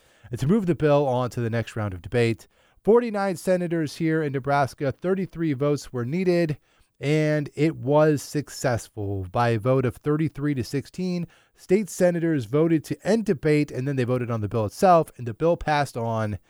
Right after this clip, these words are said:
to the second round of debate. The time frame on the second round of debate still up in the air, uh, at least as of the time that I'm recording this. But Wednesday's proceedings moved this bill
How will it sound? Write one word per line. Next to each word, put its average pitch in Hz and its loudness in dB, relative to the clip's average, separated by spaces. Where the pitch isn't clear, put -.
to 131 2
the 123 2
second 131 -2
round 113 -4
of 104 -8
debate. 110 -2
The 123 4
time 214 0
frame 113 -8
on 120 -2
the 110 -4
second 151 -2
round 120 -4
of 101 -10
debate 135 0
still 185 -2
up 135 -2
in 123 -4
the 117 -2
air, 156 2
uh, 113 2
at 117 -2
least 135 -2
as 123 -2
of 110 -8
the 117 -8
time 120 -2
that 107 -2
I'm 107 -2
recording 135 -2
this. 127 -2
But 135 4
Wednesday's 202 2
proceedings 160 -2
moved 180 0
this 190 2
bill 135 -2